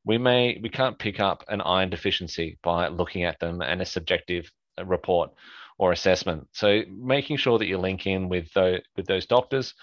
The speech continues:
um, is really essential. And I think it's a great way to build relationships with a great team and get better outcomes with your patients. Um,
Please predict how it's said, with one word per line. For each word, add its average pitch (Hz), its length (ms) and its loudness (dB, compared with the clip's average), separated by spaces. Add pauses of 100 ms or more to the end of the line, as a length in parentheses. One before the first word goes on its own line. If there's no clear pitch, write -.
(360)
um, 98 400 4
is 107 200 -2
really 104 240 4
essential. 104 560 -2
And 104 160 -4
I 104 40 0
think 104 200 -2
it's - 120 -6
a 98 40 -6
great 95 280 2
way 92 160 2
to 90 120 -6
build 87 260 -4
relationships 87 720 -2
with 87 160 -6
a 90 140 -6
great 92 300 2
team 90 400 -2
and 87 240 -4
get 90 220 -2
better 87 160 4
outcomes 87 460 -2
with 82 100 -12
your 87 120 -6
patients. 80 440 -6 (1400)
Um, 127 420 6